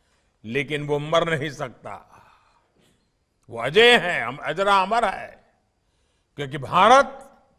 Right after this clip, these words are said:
मानव सभ्यता का सबसे परिष्कृत विचार है,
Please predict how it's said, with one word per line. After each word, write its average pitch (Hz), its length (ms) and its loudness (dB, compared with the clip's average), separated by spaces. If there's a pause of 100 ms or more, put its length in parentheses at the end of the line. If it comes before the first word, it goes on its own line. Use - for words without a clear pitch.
(440)
मानव 165 560 2
सभ्यता 151 600 -4
का 143 200 -6
सबसे 165 480 -10
परिष्कृत 175 640 -8
विचार 135 640 -10
है, - 140 -20